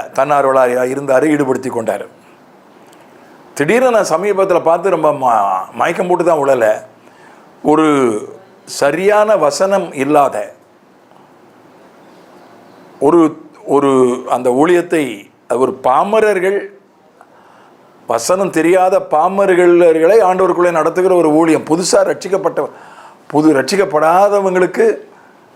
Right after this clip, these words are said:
சுவிசேஷம் சொல்லக்கூடிய ஒரு ஊழியம். அந்த ஊழியக்காரர் யாருக்கிட்டையும் சேர மாட்டாரு, தனியா தீவு மாதிரி இருப்பாரு. அந்த மாதிரி ஒரு ஊழியம்.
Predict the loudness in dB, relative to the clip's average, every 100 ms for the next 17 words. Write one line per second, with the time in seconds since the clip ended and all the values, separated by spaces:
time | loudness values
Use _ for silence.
0 | _ -10 -2 0 0 -2 -2 -2 0 0
1 | 0 0 2 0 -4 -18 -8 -2 0 2
2 | 2 2 -2 -6 -18 -20 -20 -20 -20 -4
3 | 0 2 2 2 0 0 2 2 2 2
4 | 2 2 0 0 0 0 -2 -2 -2 -4
5 | -14 _ _ -20 _ _ _ -4 -4 0
6 | 0 0 0 0 2 0 0 -2 -2 -2
7 | -4 -14 _ _ _ _ _ _ _ _
8 | _ _ _ -20 -20 -20 -20 -20 -20 -20
9 | -20 -20 -18 -6 -4 -2 0 2 2 2
10 | 0 -2 -4